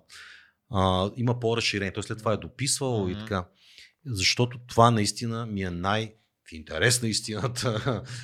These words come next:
Speaker 1: <laughs> най-великият автор. Дъглас
Speaker 2: Дъглас Адамс
Speaker 1: Адамс.
Speaker 2: е уникален.
Speaker 1: А,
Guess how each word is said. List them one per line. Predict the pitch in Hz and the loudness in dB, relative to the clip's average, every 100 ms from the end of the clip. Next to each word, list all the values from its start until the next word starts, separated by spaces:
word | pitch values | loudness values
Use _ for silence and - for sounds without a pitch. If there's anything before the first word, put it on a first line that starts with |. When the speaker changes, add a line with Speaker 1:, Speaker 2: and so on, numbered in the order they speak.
| - - | -16 -20
Speaker 1:
<laughs> | _ - 90 | _ -20 -14
най-великият | 95 101 107 117 117 120 - 85 90 87 - 80 | -10 0 4 4 2 -8 -18 -8 -6 -6 -4 -4
автор. | 78 - 78 - _ _ | -4 -8 -12 -12 _ _
Дъглас | 80 87 85 - | -2 0 0 2
Speaker 2:
Дъглас | |
Адамс | 101 110 120 | 6 6 4
Speaker 1:
Адамс. | 120 107 | 0 -6
Speaker 2:
е | |
уникален. | 104 - 107 82 | -8 -8 -8 -6
Speaker 1:
А, | 113 104 101 107 | 0 4 4 2